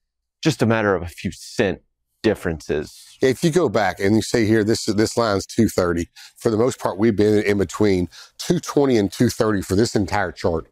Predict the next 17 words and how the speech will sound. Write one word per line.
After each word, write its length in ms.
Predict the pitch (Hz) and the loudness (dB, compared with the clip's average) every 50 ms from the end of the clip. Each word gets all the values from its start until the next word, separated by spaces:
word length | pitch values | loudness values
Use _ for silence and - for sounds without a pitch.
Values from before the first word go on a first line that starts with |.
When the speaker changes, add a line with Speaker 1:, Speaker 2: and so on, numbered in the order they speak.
| _ | _
Speaker 1:
Yep. 360 | - 113 135 - - _ _ | 0 0 0 0 -4 _ _
Speaker 2:
There 100 | - 135 | 2 2
are 280 | 123 120 131 131 120 - | 4 4 2 2 0 0
a 120 | - 107 | -2 -2
few 240 | 104 - - 165 165 | -2 0 0 0 0
peaks, 440 | - - 160 139 135 - - - - _ | 2 0 -2 -2 -2 -6 -12 -20 -4 _
a 100 | 110 98 | -4 -4
few 680 | - - - - 170 180 196 180 147 107 87 82 - _ _ _ _ _ | -4 -8 -10 -2 2 4 4 6 4 4 2 -2 -8 _ _ _ _ _
peaks, 420 | - 117 98 82 - - - - - | 0 0 0 0 -2 -10 -18 -8 -2
and 80 | 101 104 | 0 2
those 160 | 107 123 101 | 2 2 0
Speaker 1:
Yeah. 60 | 95 | -2
Speaker 2:
are 40 | 82 | -4
some 220 | - - 147 - 110 | -2 -2 -4 -2 0
major 300 | 113 117 127 110 117 101 | 0 0 0 0 -2 -2
holidays. 640 | 107 131 135 180 190 156 113 98 90 82 80 - | 0 0 2 2 2 2 2 2 2 2 0 -2
Speaker 1:
Holidays. 220 | - - - - | -6 -14 -16 -18